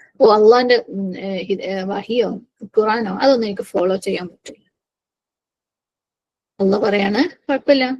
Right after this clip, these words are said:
ലഹും അദാബുൻ ശദീദ്." അള്ളാഹ് കാത്തുരക്ഷിക്കട്ടെ. ആമീൻ. ശരിക്കും absolutely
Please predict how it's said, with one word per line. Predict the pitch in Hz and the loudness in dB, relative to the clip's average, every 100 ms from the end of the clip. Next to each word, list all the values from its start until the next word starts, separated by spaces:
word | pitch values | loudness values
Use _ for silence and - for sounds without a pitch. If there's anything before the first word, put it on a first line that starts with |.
| - | -8
ലഹും | 208 208 202 220 214 | -4 -4 -2 -4 -4
അദാബുൻ | 202 190 208 214 233 226 302 427 - _ _ _ | -6 -2 0 0 0 2 0 -2 -8 _ _ _
ശദീദ്." | - - 190 190 185 196 196 196 | -20 -14 -12 -10 -10 -8 -8 -10
അള്ളാഹ് | _ - 185 | _ -14 -14
കാത്തുരക്ഷിക്കട്ടെ. | - 196 196 - 208 - 208 - | -12 -14 -14 -16 -16 -14 -14 -12
ആമീൻ. | 190 196 202 196 - _ _ _ _ _ _ _ _ _ _ _ _ _ _ _ _ _ _ - | -6 -4 -4 -6 -10 _ _ _ _ _ _ _ _ _ _ _ _ _ _ _ _ _ _ -2
ശരിക്കും | 214 240 330 - 233 | 0 2 2 0 -8
absolutely | - - 277 311 311 330 330 | -6 0 4 6 6 4 2